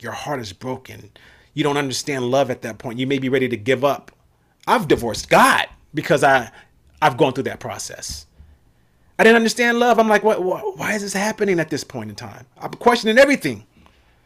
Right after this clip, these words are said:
And I'm like, "Whoa, whoa, whoa. If this is happening to me and I made a choice and I was free to make this choice, why did I make this decision?" Because of the following factors:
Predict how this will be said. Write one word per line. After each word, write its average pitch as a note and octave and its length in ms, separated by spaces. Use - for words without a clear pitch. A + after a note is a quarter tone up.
And - 680
I'm G#3 60
like, G3+ 140
"Whoa, C#4 240
whoa, B3+ 140
whoa. D3+ 400
If - 80
this C4 140
is G3+ 80
happening G#3+ 360
to E3+ 60
me D#3 300
and D#3+ 220
I G3+ 80
made G#3 160
a E3+ 40
choice - 680
and C#3+ 100
I E3 60
was F3 140
free A3 180
to G#3+ 60
make E3 160
this C#3+ 160
choice, C3 260
why D3 160
did F#3 80
I E3+ 60
make D#3+ 140
this D3 140
decision?" B2 500
Because A#2+ 240
of A2 60
the A2 60
following A#2 340
factors: - 600